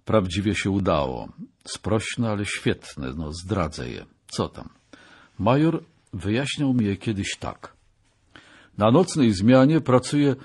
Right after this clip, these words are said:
Rosjanin z Odessy, Szura Riebakow. Jako były marynarz czarnomorskiej floty powinien znać życie. Naiwny jest jednak jak dziecko.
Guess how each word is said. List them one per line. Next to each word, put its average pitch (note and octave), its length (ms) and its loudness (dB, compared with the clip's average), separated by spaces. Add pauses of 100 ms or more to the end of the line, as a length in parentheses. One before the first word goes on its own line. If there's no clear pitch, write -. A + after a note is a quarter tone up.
(220)
Rosjanin B2+ 600 6
z F#2 140 0
Odessy, A2+ 680 0 (200)
Szura B2 680 2
Riebakow. G2+ 1040 0 (580)
Jako A2 300 2
były C3 340 6
marynarz A#2+ 680 2
czarnomorskiej A2 680 0
floty A2+ 360 0
powinien A#2 380 2
znać A#2 380 4
życie. G2+ 400 0 (800)
Naiwny B2+ 460 6
jest A#2 240 2
jednak A#2+ 360 2
jak A2+ 180 2
dziecko. G2+ 600 0